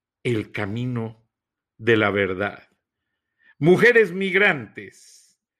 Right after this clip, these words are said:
marcan fronteras en el infinito de su verdad,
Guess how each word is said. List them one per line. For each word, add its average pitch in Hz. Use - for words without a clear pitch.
marcan 156
fronteras 135
en 147
el 139
infinito 123
de 120
su 123
verdad, 113